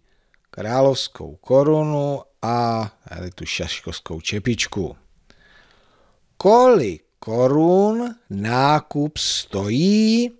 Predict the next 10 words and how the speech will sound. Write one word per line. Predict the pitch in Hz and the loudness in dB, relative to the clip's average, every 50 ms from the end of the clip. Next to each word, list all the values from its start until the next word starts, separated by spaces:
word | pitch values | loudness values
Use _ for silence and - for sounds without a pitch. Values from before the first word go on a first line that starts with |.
| _ _ _ _ _ _ | _ _ _ _ _ _
A | - 82 85 | -12 -10 -10
vidím, | 87 90 104 123 135 151 165 180 190 196 202 196 180 | -8 -6 -4 -4 -4 -2 0 4 4 6 6 4 4
že | 156 165 160 | 4 4 4
je | 165 165 160 | 6 4 4
tady | 165 - 135 113 98 - | 4 4 2 2 2 -2
otazník, | - 101 - - 147 156 165 165 165 170 175 170 170 160 - | -4 -6 -2 2 4 4 4 4 2 2 2 2 0 0 0
takže | - 131 127 131 131 127 | -2 -2 0 0 -2 -2
to | - 127 | -2 -2
je | 104 92 | -2 -4
otázka. | - - 95 104 - - 131 131 135 143 147 143 - - - - 151 151 156 | -6 -8 -8 -8 -4 -2 0 2 2 2 2 0 -2 -2 0 0 2 2 0